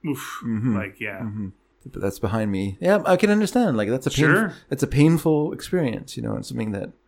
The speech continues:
Speaker 2: would be hard to, and you don't know the circumstances of the pregnancy.
Speaker 1: No.
Speaker 2: You know?
Speaker 1: No, it could be, it could be terrible
Speaker 2: Yeah,
Speaker 1: circumstances.
Speaker 2: yeah.
Speaker 1: Absolutely.
Speaker 2: And so,
Speaker 1: And do
Speaker 2: yeah.
Speaker 1: you wanna know that? Maybe you do. Maybe it doesn't, yeah. But,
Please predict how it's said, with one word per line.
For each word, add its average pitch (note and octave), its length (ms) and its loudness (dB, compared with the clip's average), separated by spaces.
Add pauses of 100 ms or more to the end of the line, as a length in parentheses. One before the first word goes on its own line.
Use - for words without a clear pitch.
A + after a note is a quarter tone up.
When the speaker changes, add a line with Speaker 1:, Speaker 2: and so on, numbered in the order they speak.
(140)
Speaker 2:
would - 100 -16
be G#2+ 100 0
hard A2+ 320 2
to, G#2 300 0
and A2+ 120 2
you B2+ 80 6
don't C3+ 140 8
know B2+ 120 6
the A2 120 6
circumstances A#2 680 4
of G#2+ 60 -2
the A2 80 2
pregnancy. A2+ 640 -4 (380)
Speaker 1:
No. C#3+ 320 4
Speaker 2:
You A2 80 4
know? G#2+ 260 0 (420)
Speaker 1:
No, C3+ 280 4
it B2 100 -2
could C#3+ 180 0
be, B2+ 220 0
it A#2+ 100 -10
could B2+ 140 -6
be A#2+ 100 -6
terrible C3 340 0
Speaker 2:
Yeah, A2 60 -10
Speaker 1:
circumstances. A2 720 2
Speaker 2:
yeah. A#2 140 0
Speaker 1:
Absolutely. A2 540 -6 (120)
Speaker 2:
And G#2 200 -6
so, G2+ 380 -4 (420)
Speaker 1:
And C#3+ 180 -2
do D3 60 -2
Speaker 2:
yeah. D#3 80 0
Speaker 1:
you D3+ 80 2
wanna D3 340 -2
know C3+ 300 -2
that? D3 400 0
Maybe E3+ 220 -4
you G#2 140 -6
do. G2 280 -12 (340)
Maybe B2+ 320 -2
it A#2 80 -4
doesn't, B2 420 -8
yeah. G#2+ 320 -8 (180)
But, - 460 -6